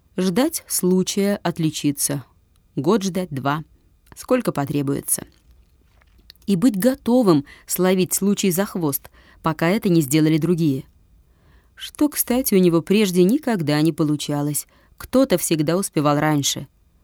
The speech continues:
Придется учиться быть сжатой пружиной, готовой без промедления распрямиться в нужный момент. Оно и поздновато учиться, чему бы то ни было, разменяв четвертый десяток,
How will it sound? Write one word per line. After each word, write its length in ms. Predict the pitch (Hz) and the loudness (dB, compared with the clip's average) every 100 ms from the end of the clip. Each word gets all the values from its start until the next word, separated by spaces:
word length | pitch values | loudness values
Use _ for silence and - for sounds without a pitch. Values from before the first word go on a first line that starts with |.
| _ _ _ _ _ _ _ | _ _ _ _ _ _ _
Придется 580 | - 208 202 311 - 269 | -2 2 4 2 2 0
учиться 580 | - 226 - 269 - 240 | 0 -2 0 0 2 0
быть 220 | 160 202 | 0 0
сжатой 400 | 180 156 170 180 | 0 0 0 0
пружиной, 640 | 190 175 175 147 170 160 151 | -2 0 0 2 2 4 2
готовой 420 | 143 160 175 165 | 2 2 4 4
без 180 | 160 156 | 4 0
промедления 640 | - 165 160 160 170 165 156 | 2 4 4 4 4 4 4
распрямиться 680 | - - 165 160 190 - | 0 2 4 4 2 0
в 60 | 151 | 2
нужный 300 | 156 147 160 | 2 2 2
момент. 500 | 160 165 156 147 147 - _ _ _ _ _ | 2 0 -2 -4 -8 -20 _ _ _ _ _
Оно 200 | 180 196 | 0 2
и 100 | 226 | 2
поздновато 640 | - 196 196 190 220 240 160 | 0 0 2 2 0 0 0
учиться, 580 | 151 - 185 - 143 139 _ - | 0 0 -2 -2 -6 -8 _ -4
чему 260 | 208 190 | 4 4
бы 80 | 151 | 4
то 140 | 151 | 2
ни 100 | 185 | 2
было, 320 | 175 139 139 143 _ _ _ | 2 0 -6 -10 _ _ _
разменяв 520 | 170 160 175 175 143 | -2 2 4 4 0
четвертый 500 | - 170 175 143 151 | -4 -2 -2 0 -2
десяток, 580 | 151 185 143 120 - | -2 -4 -6 -6 -10